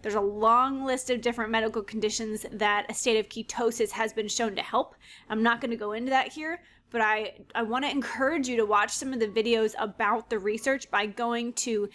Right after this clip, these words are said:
danny dot prove it now dot com slash keto one oh one. That's Danny, D A N Y E, dot prove it now, P R U V I T N O W dot com forward slash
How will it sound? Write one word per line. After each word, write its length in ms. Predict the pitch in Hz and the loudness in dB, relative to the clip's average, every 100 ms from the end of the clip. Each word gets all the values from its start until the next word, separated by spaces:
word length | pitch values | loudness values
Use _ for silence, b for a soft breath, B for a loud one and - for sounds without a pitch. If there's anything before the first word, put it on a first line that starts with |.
| B B - | B B -2
danny 340 | 254 294 311 302 | 2 2 2 2
dot 280 | 240 - | 0 -2
prove 200 | - 285 | -6 -6
it 120 | 254 254 | -6 -2
now 180 | 240 | -2
dot 240 | 233 220 - | 2 2 0
com 380 | - 226 220 214 | -2 -2 -2 -4
slash 460 | - 233 196 - - | -4 0 0 0 -8
keto 540 | - 269 262 254 - | -6 -2 2 2 2
one 320 | 220 208 226 208 | -2 0 0 0
oh 120 | 190 | 0
one. 360 | 214 285 330 320 226 | 2 2 0 -8 -6
That's 220 | 202 - | -6 -4
Danny, 680 | 196 233 254 294 - 220 - | 0 0 2 -2 -4 -10 -2
D 220 | 285 277 | 0 2
A 200 | 226 220 | 2 0
N 260 | 233 208 202 | 0 -4 0
Y 280 | 190 196 190 | 0 0 -2
E, 300 | 240 285 320 B B B B | -2 -2 -2 B B B B
dot 200 | 233 202 - | 0 0 -4
prove 260 | - 262 269 | -6 -6 -4
it 160 | - | -6
now, 380 | 220 196 202 262 - | -6 -4 -4 -4 -8
P 180 | - 294 | -2 2
R 160 | - 214 | 2 2
U 360 | 220 262 320 | 0 2 2
V 180 | 285 277 - | 2 -2 0
I 180 | 247 269 | 0 0
T 360 | - 262 247 - | -4 -4 -6 -4
N 240 | 240 262 - | -4 -2 0
O 140 | 277 | -2
W 460 | 269 220 214 220 214 233 | 2 0 0 0 -2 0
dot 300 | 247 254 - | 0 0 -2
com 380 | 302 277 269 254 - | 2 2 2 -2 -8
forward 280 | 320 330 302 | -4 -4 -2
slash 400 | 311 254 269 | 2 2 2